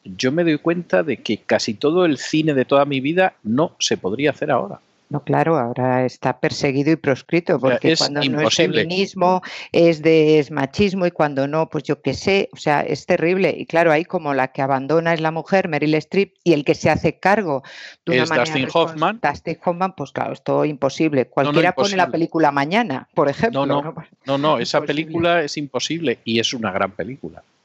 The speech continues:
Speaker 2: Por supuesto, por supuesto. Además, mm, protagonizada por Meryl Streep, que es una de las, eh, pues, de las grandes gurúes de, de la ideología de género,
Speaker 1: Sí, lo que pasa
Speaker 2: curiosamente.
Speaker 1: que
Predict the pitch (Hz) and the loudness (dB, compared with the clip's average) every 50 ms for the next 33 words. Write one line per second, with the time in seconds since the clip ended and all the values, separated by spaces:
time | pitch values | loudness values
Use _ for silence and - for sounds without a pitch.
0 | _ _ - 156 143 - - 143 - - 143 143 - - - 131 123 - 135 123 | _ _ -4 -4 -4 -2 -4 -4 0 2 2 2 0 -2 -8 -8 -6 -4 -4 -4
1 | - 127 - - 147 - - 165 147 147 147 156 175 185 196 - - - - 151 | -4 -4 -2 -2 -2 0 2 2 2 2 2 2 0 0 0 -2 -8 -10 -10 -8
2 | 151 156 147 147 143 143 139 - - - - - - - - - 175 165 - 160 | -4 -4 -2 -2 -2 -4 -6 -8 -12 -12 -12 -12 -14 -8 -2 0 0 2 2 2
3 | 151 156 151 156 151 - - 180 190 190 - 196 180 180 185 180 180 185 180 170 | 2 2 0 0 0 2 2 4 4 4 4 2 2 4 2 2 4 4 2 2
4 | - - 196 208 208 _ - 160 156 156 - - 180 175 175 170 165 160 156 147 | 2 0 -2 -2 -2 _ 0 0 0 0 -2 -4 -4 0 0 2 2 2 0 0
5 | 131 - - 143 139 139 160 151 147 147 147 143 139 139 139 127 120 151 - - | -2 -4 -6 -6 -2 0 2 2 2 4 4 4 4 2 2 0 -2 -4 -2 0
6 | 135 131 127 131 131 131 131 - _ _ _ _ _ _ _ - - - - - | 0 0 0 0 -2 -2 -4 -8 _ _ _ _ _ _ _ -18 -16 -14 -10 -8
7 | 269 - _ - 147 151 147 143 143 135 127 147 139 139 139 135 151 156 170 185 | -8 -8 _ 0 2 2 4 4 2 2 2 2 2 2 2 2 0 2 2 2
8 | 190 180 165 170 160 160 165 156 156 147 139 131 147 143 135 127 135 139 139 139 | 2 2 2 0 2 4 6 6 6 4 4 2 2 2 2 4 4 2 2 2
9 | 131 139 135 135 - - 147 135 123 127 - - 214 226 202 127 - - - _ | 2 2 0 0 0 0 2 2 2 0 -2 -2 -2 -2 0 -2 -4 -6 -8 _
10 | _ _ _ _ _ - - - 156 143 139 143 151 147 143 151 - 175 170 196 | _ _ _ _ _ -12 -6 -4 -2 0 0 2 2 0 2 2 0 0 2 0
11 | 196 - 131 127 160 156 160 160 | 0 0 -2 -4 -2 -2 -2 -2